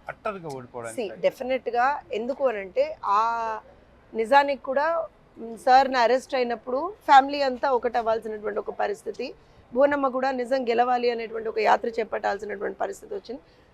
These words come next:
Speaker 2: So, డెఫినెట్గా కొంచెం, ఆ, ఇన్వాల్వ్ అయ్యి పనిచేయాల్సినటువంటి ఒక పరిస్థితి ఏర్పడింది. So, ఆ,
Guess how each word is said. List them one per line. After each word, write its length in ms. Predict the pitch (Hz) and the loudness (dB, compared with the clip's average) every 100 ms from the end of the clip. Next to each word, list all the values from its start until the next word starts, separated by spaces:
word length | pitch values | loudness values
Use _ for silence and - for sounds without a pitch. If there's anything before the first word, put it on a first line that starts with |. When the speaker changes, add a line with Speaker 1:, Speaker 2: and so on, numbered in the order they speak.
| - | -4
Speaker 2:
So, 80 | 285 | 2
డెఫినెట్గా 640 | 277 320 320 320 330 339 | 2 2 -2 0 0 0
కొంచెం, 560 | 311 285 269 269 262 262 | -2 -2 -2 -4 -4 -4
ఆ, 500 | 220 226 220 214 208 - _ _ _ - | -2 0 -2 -4 -8 -12 _ _ _ -6
ఇన్వాల్వ్ 440 | 254 285 302 285 | -2 2 2 4
అయ్యి 480 | 269 269 339 359 302 - _ - | 0 0 -4 -4 -8 -14 _ -2
పనిచేయాల్సినటువంటి 680 | 277 302 294 247 240 226 233 | 0 2 2 2 -4 -6 -4
ఒక 120 | 226 | -4
పరిస్థితి 440 | 220 233 262 311 311 | 2 2 2 -2 4
ఏర్పడింది. 640 | 233 294 277 190 185 262 - - - _ _ - _ | 6 6 4 2 0 -2 -4 -20 -20 _ _ -20 _
So, 80 | - - - | -12 -8 -6
ఆ, 240 | - - | -6 -8